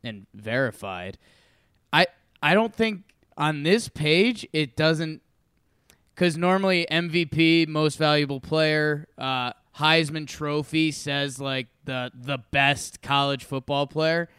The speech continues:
Rookie of the Year award just says, "One player from each league is voted on by the writers."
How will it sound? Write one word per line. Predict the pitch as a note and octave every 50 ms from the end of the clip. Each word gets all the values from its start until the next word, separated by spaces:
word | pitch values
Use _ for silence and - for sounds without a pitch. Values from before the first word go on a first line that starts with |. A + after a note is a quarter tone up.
| _ _ _ _ _ _ _
Rookie | - D#3+ F3+ E3+ - G#3 A3+
of | A3+
the | G#3+
Year | F#3+ F3+ F#3 F#3+
award | G3+ A3 A#3 A#3+ G3
just | F#3 F3+ E3 -
says, | - F3 E3 D#3+ D#3+ C#3 C3 - _ _ _ _ _ _ _ _ _
"One | - C3 D3 D#3+ E3+ F3+ F#3 F#3+ E3+
player | - D#3+ F3 F3 F3 F3 F3 E3+
from | - - D#3+ C#3+ C#3+
each | - D3 D#3 D3+ - E3
league | D#3 D3 D3+ D3+ D3 B2+
is | C#3 B2+ A#2
voted | A#2+ C#3 C#3 C3+ C3+ C3+ C3+
on | C3+ C3 B2+
by | B2 B2+ B2+
the | A#2+ A#2+ A#2
writers." | A2+ A2+ A2 G#2+ G#2+ - D3+ - - - G3+ F#3 - -